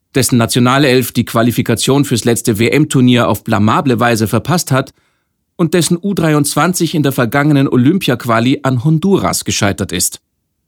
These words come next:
Dazu kommt, dass die Profiliga Major League Soccer, kurz die M L S, im Vergleich zu europäischen Top-Ligen noch immer als zweitklassig gilt. Obwohl, sind nicht Leute, die verrückt genug sind zu glauben,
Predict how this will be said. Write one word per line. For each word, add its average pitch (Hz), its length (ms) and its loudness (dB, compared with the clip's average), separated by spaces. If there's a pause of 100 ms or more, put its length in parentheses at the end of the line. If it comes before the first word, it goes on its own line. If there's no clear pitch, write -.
(560)
Dazu 180 320 -2
kommt, 143 440 -2 (260)
dass 151 140 0
die - 100 0
Profiliga 151 880 0
Major 156 500 2
League 170 240 0
Soccer, 113 560 -2
kurz - 340 -2
die 104 300 -2
M 131 180 2
L 104 140 0
S, 131 340 0 (340)
im 156 120 2
Vergleich 170 400 0
zu - 140 0
europäischen 139 680 0
Top-Ligen 127 600 0
noch 123 240 0
immer 190 240 2
als 160 220 -2
zweitklassig - 680 -6
gilt. 92 260 -6 (400)
Obwohl, 127 480 0 (380)
sind 214 320 -4
nicht - 240 -10
Leute, 143 320 0
die 156 100 -2
verrückt 139 400 -2
genug 131 320 -2
sind 120 260 -4
zu 117 140 -4
glauben, 120 560 0